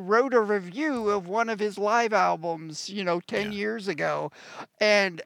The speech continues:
Speaker 1: uh, we just, we couldn't, we couldn't find anyone, um,
Speaker 2: Yeah.
Speaker 1: which is, uh,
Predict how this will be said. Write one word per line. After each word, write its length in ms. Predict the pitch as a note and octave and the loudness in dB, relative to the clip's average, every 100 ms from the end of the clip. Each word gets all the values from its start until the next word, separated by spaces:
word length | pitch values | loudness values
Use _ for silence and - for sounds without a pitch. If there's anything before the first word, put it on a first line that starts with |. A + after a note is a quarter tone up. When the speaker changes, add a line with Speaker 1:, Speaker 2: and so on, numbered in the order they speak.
| - | -4
Speaker 1:
uh, 120 | F3 D#3+ | -4 -2
we 180 | F#3+ | -8
just, 420 | E3+ F#3 C#3+ - - | -6 -6 -6 -12 -14
we 220 | C#3+ D3 | -12 -12
couldn't, 420 | - - D3+ B2 _ _ _ - B2+ A#2+ | -10 -8 -8 -10 _ _ _ -20 -18 -16
we 200 | B2 C3 | -16 -14
couldn't 380 | - A#2+ G#2+ | -12 -14 -16
find 400 | - B2 A#2 A#2 A2+ | -12 -10 -10 -12 -16
anyone, 580 | A2+ A2+ A#2 A2+ A2+ - | -16 -16 -14 -14 -16 -14
um, 460 | - A#2+ A2+ A2+ A2+ - | -10 -8 -8 -12 -18 -14
Speaker 2:
Yeah. 240 | G2 F2 - | -12 -14 -8
Speaker 1:
which 240 | E3 E3+ G3+ | -8 -6 -4
is, 380 | E3 C3+ - - _ - - - | -6 -6 -8 -10 _ -20 -20 -6
uh, 580 | E3 D3 C#3 C#3 C#3 | -4 -2 0 0 -2